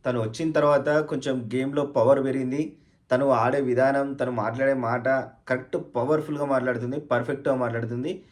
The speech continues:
ఎవరికి నొప్పించట్లేదు, and స్ట్రెయిట్ ఫార్వర్డ్‌గా మాట్లాడుతుంది. తనలాగా మాట్లాడే వాళ్ళు ఇప్పటివరకు బిగ్ బాస్ హౌస్‌లో అయితే ఎవ్వరు లేరు నాకు తెలిసి. ఓపెన్‌గా, ఎందుకంటే తను కామన్ మ్యాన్ కాబట్టి ఇన్ని రోజులు ఈ టూ వీక్స్ గేమ్ని చూసింది, ఎవరు ఎట్లా ఆడుతున్నారు, ఎవరు ఎట్లా బిహేవ్ చేస్తున్నారు, ప్రతి ఒక్కరు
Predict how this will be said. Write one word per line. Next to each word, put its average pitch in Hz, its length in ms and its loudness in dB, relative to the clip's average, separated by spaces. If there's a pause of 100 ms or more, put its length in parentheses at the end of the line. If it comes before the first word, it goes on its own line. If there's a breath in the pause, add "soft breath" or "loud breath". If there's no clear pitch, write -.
(220 soft breath)
ఎవరికి 151 400 0
నొప్పించట్లేదు, 151 880 0
and 165 180 2
స్ట్రెయిట్ 160 360 -4
ఫార్వర్డ్‌గా 139 400 0
మాట్లాడుతుంది. 120 560 -4 (400 soft breath)
తనలాగా 170 560 2
మాట్లాడే 156 340 2
వాళ్ళు 151 280 2
ఇప్పటివరకు 143 460 0
బిగ్ 131 220 -8
బాస్ 139 220 -4
హౌస్‌లో 131 240 -2
అయితే 131 240 -2
ఎవ్వరు 123 280 0
లేరు 120 160 0
నాకు 104 160 -2
తెలిసి. 123 360 -6 (360 soft breath)
ఓపెన్‌గా, 156 720 0
ఎందుకంటే 156 400 0
తను 139 340 -2
కామన్ 131 320 0
మ్యాన్ 147 160 -2
కాబట్టి 135 340 2
ఇన్ని 135 260 0
రోజులు 135 320 -4
ఈ 123 160 -6
టూ 120 100 -4
వీక్స్ 139 320 -6
గేమ్ని 127 400 -2
చూసింది, 147 760 -2 (280 loud breath)
ఎవరు 151 280 4
ఎట్లా 156 320 2
ఆడుతున్నారు, 151 420 2
ఎవరు 143 320 2
ఎట్లా 143 200 -2
బిహేవ్ 139 400 -2
చేస్తున్నారు, 139 280 -4
ప్రతి 123 340 -4
ఒక్కరు 135 280 -4